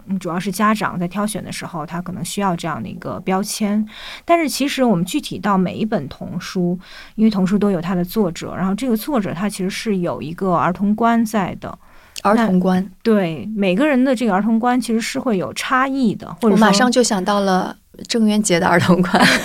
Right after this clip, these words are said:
Speaker 1: <laughs> 对，他也会分不同的阵营。比如说有一些人他就会觉得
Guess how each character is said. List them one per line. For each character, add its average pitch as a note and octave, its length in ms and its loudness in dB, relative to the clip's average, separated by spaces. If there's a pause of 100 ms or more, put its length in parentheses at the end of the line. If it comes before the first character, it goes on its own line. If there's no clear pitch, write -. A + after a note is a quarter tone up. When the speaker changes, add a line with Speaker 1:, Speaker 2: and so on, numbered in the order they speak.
(280)
Speaker 1:
<laughs> A#3+ 640 4
对， A#3 160 6
他 B3+ 200 4
也 C4 140 4
会 A3 220 4
分 A3+ 320 4
不 A3+ 140 2
同 F3+ 300 0
的 F3+ 220 4
阵 B3+ 220 2
营。 D3 360 0 (580)
比 A3 80 6
如 A3 160 8
说 G4 300 4
有 A3 320 4
一 G3 80 -2
些 - 260 2
人 A3 200 2
他 C#4 160 2
就 C#4+ 140 -4
会 C4 160 2
觉 E3 360 -4
得 E3+ 440 2